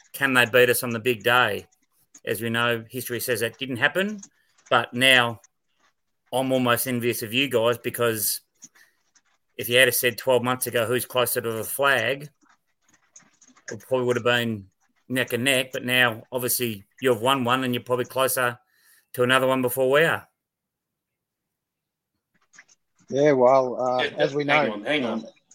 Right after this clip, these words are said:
Speaker 3: Geez, that, that t-, that t-shirt's starting to fry your brain a bit, Glenn. Just ease up on that one, mate.
Speaker 1: <laughs> It fits well too.
Speaker 2: Yes. Con-, con-, confidence is a beautiful thing, boys, and, and who knows from
Speaker 3: Yep.
Speaker 2: here,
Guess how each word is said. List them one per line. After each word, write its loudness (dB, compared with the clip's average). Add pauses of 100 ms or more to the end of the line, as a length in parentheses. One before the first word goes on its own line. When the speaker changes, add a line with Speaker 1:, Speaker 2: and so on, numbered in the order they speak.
(220)
Speaker 3:
Geez, -4
that, 0
that 2
t-, 0
that 2
t-shirt's -2
starting 0
to -10
fry -2
your -4
brain 2
a -4
bit, -8
Glenn. -2 (160)
Just -10
ease -2
up -2
on -4
that -6
one, -6
mate. -4
Speaker 1:
<laughs> -20 (600)
It 4
fits 6
well 10
too. 6 (1300)
Speaker 2:
Yes. 0 (600)
Con-, 4 (300)
con-, 2 (340)
confidence 0
is -6
a 2
beautiful 0
thing, -2
boys, 0
and, -4
and -8
who 2
knows 4
from -2
Speaker 3:
Yep. 0
Speaker 2:
here, 0